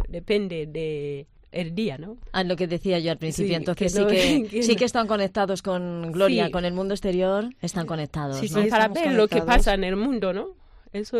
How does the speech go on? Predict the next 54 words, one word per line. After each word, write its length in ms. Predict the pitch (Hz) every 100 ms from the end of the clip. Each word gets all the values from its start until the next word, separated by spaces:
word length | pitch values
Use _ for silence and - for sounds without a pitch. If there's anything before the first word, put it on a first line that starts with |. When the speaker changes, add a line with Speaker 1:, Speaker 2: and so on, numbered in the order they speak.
| 226
Speaker 1:
sí, 260 | - 190 _ _
Speaker 3:
Claro. 120 | 160
Speaker 1:
para 140 | 170
ver 280 | 165 214 220
lo 100 | 190
que 120 | 185
pasa 280 | 202 190 -
en 80 | 156
el 80 | 156
mundo. 320 | 175 180 -
Speaker 2:
Y, 200 | 202 196 -
y, 120 | 190
y 200 | - 180
Gloria, 320 | 170 180 196
hablando 280 | 180 175 190
del 120 | 196
mundo, 300 | 170 185 180 160
¿cómo 200 | 196 208
ven 140 | 185
el 100 | 147
mundo 380 | 143 170 165 143 _
ahora 240 | 160 175
mismo 300 | 170 175 160
con 120 | 151 147
tantas 300 | 156 151 156
guerras? 420 | 156 151 147 - - - - - -
Y 100 | 190
sin 200 | 190 180
ir 160 | 185 175
a 120 | 180
tantas 300 | 165 151 147
guerras, 300 | 185 202 139
más 160 | 143 147
cerca 260 | 170 160 -
aquí, 240 | - 170 -
en, 260 | - 151 147
en 120 | - 151
nuestro 240 | 147 147
país. 300 | 156 196 - - - - -
Speaker 3:
Pues 140 | - 196
sí, 180 | 208 233
Inés, 280 | 190 170 -
eh, 320 | 175 170 160 - - -
estamos, 360 | 175 185 220
yo 120 | 233 247
creo, 180 | 254
en 80 | 247
una 180 | 262 247
crisis, 460 | - 180 147 147 -
¿no? 160 | -
En 120 | - 185
todos 200 | 190 196
los 180 | 190
aspectos, 720 | 180 160 - 170 - 160 202